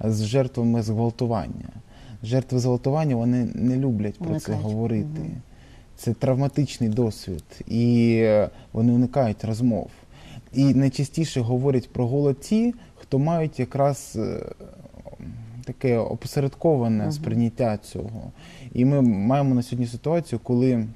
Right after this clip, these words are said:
Speaker 1: людей, які є жертвами Голодомору,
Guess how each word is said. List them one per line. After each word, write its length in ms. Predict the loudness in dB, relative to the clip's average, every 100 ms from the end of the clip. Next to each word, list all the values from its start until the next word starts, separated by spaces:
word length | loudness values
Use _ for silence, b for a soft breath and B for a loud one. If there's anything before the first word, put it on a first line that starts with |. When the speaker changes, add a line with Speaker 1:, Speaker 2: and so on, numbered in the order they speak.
| -16 -20 -20 -20 -20 -20 -18 -18 -18 -6
Speaker 1:
людей, 600 | 0 2 4 4 2 -2 -6
які 520 | -6 -2 0 0 0
є 200 | -2 0
жертвами 520 | 0 0 -2 -2 -2 -2
Голодомору, 680 | 0 0 0 0 0 -2